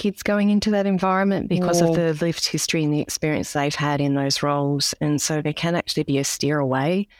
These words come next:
Speaker 1: from career choices, um, without necessarily seeing the shift that the industry's making.
Speaker 2: Yeah, and I've seen that as well, and I've heard about this. A lot of, um, men and women that are in construction will say, "No, I don't want my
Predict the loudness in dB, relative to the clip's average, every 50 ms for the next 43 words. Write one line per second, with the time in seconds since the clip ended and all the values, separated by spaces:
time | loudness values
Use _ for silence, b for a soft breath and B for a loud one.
0 | b b b b b -4 -4 -2 -2 -2 -2 0 0 0 0 -2 0 0 0 0
1 | 0 0 0 -2 -2 -2 -2 -2 -4 -6 -10 b b b b b b _ -4 -2
2 | 0 0 0 2 0 0 0 0 -2 -2 -4 -2 -2 -4 -2 0 0 0 0 0
3 | -2 -2 -2 -2 -2 0 0 0 0 0 0 -2 -4 -4 -6 _ -14 -6 -2 -2
4 | 0 0 0 -2 -2 -2 -2 -2 0 0 -2 -2 -2 -4 -4 -6 -4 -2 0 2
5 | 4 4 4 2 2 2 2 4 2 2 0 0 -2 0 0 2 2 2 2 0
6 | -2 -2 -2 0 0 2 2 2 0 0 -2 -4 -4 -2 0 0 0 0 0 -2
7 | -4 -4 -2 -2 -2 0 0 -2 -4 -2 0 2 2 2 2 0 -2 -4 -4 -4
8 | -2 -2 0 0 -2 -2 -4 -6 _ _ _ _ _ _ -2 0 2 2 2 2
9 | 2 2 2 2 2 2 2 2 2 2 2 2 0 0 0 0 0 0 0 -2
10 | -2 -2 -2 -2 -2 -2 -2 -2 -2 -2 -2 -2 -2 -2 0 0 2 2 2 2
11 | 0 0 0 0 0 0 0 -2 -2 -2 0 0 -2